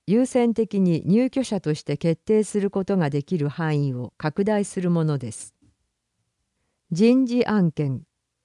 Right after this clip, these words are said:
固定資産評価審査委員会委員。本年九月三十日をもって任期満了となる増田健二氏を、引き続き同委員に選任することに同意しました。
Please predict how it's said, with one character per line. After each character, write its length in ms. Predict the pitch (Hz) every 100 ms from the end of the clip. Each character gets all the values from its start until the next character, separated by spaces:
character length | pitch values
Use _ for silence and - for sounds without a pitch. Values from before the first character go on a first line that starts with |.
| _ _ _ _ _
固 200 | - 202
定 260 | 262 254 254
資 80 |
産 380 | - - 151 139
評 280 | - 262 262
価 140 | 202 160
審 240 | 220 240
査 220 | - 220
委 80 | 208
員 300 | 208 202 165
会 300 | - 143 139
委 280 | - 196 170
員。 220 | 135 117 - _ _ _ _ _ _ _ _ _ _
本 320 | 247 262 233
年 260 | 185 147 -
九 140 | 254
月 220 | 254 220
三 300 | - 180 220
十 180 | 226 240
日 360 | 208 165 - 151
を 80 | 143
も 120 | 160
っ 40 |
て 320 | - - 143 -
任 220 | 190 233 233
期 160 | 156
満 240 | 151 185 208
了 200 | 196 170
と 140 | 151
な 160 | 147 131
る 180 | 117 - _ -
増 340 | 180 - 254
田 180 | 240 226
健 260 | 233 226
二 120 | 185 160
氏 220 | - 147
を、 140 | 113 _ _ _ _
引 220 | - 247
き 20 |
続 280 | 240 226 220
き 240 | - 180 -
同 320 | 180 247 196 -
委 200 | 226 214
員 200 | 160 143
に 160 | 135
選 320 | - 208 240
任 160 | 233 226
す 140 | - 208
る 100 | 202
こ 140 | 196
と 120 | 190
に 160 | 165 127
同 220 | 151 160
意 60 | 156
し 140 | -
ま 120 | 135
し 120 | 131 -
た。 180 | 120